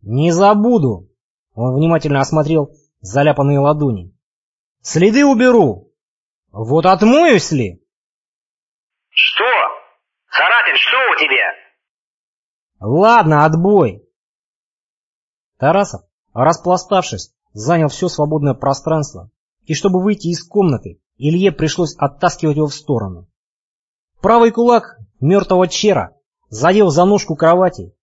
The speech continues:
Speaker 1: и из него что-то выскользнуло. Илья присел на корточки и подцепил предмет ножом. Одна из дужек отломилась, а стекла были измазаны кровью и уже не блестели. Зайдя на кухню,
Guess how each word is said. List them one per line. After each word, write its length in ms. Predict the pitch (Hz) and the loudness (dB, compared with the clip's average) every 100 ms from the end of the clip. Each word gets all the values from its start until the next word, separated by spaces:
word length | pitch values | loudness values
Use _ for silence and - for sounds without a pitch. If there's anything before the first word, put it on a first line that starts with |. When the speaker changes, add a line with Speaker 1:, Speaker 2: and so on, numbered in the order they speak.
| _ _ | _ _
Speaker 1:
и 160 | - 214 | -4 -2
из 80 | 214 | 0
него 180 | 247 | 2
что-то 260 | 233 226 208 | 2 0 -2
выскользнуло. 880 | 135 156 151 - 107 104 101 90 - _ _ _ _ _ _ _ | -2 -2 -4 -6 -8 -8 -10 -12 -20 _ _ _ _ _ _ _
Илья 300 | 127 202 269 | -2 2 2
присел 320 | 254 247 247 | 0 -2 0
на 120 | 233 | 0
корточки 640 | 240 262 254 - - 92 _ _ _ _ _ | 0 -2 -2 -6 -8 -18 _ _ _ _ _
и 100 | 190 | -8
подцепил 520 | - 190 - 196 220 | -6 -6 -4 -2 -4
предмет 380 | 170 170 170 170 | -2 -2 -2 0
ножом. 500 | 160 131 113 95 - _ _ _ _ _ _ _ _ _ _ _ _ _ _ | -2 -2 -4 -10 -14 _ _ _ _ _ _ _ _ _ _ _ _ _ _
Одна 340 | - 165 226 294 | -2 0 2 2
из 80 | 254 | 2
дужек 280 | 277 254 | -2 0
отломилась, 640 | 254 247 254 269 208 117 - - _ - | 0 2 2 2 0 -2 -8 -20 _ -4
а 120 | 277 | -4
стекла 400 | - 131 - 117 | -2 -4 -2 -2
были 260 | 147 175 - | 0 -2 -2
измазаны 480 | 170 196 208 190 | -2 0 2 0
кровью 500 | 180 196 196 113 92 _ | 0 0 -2 -2 -12 _
и 80 | - | -4
уже 200 | 156 175 | -2 0
не 120 | 180 | 0
блестели. 640 | 156 160 - 139 95 87 _ _ _ _ _ _ _ _ | 0 -2 -4 -6 -6 -12 _ _ _ _ _ _ _ _
Зайдя 420 | 101 123 190 214 | -4 0 2 2
на 120 | 220 214 | 0 0
кухню, 480 | 240 220 135 92 | -6 -6 -8 -10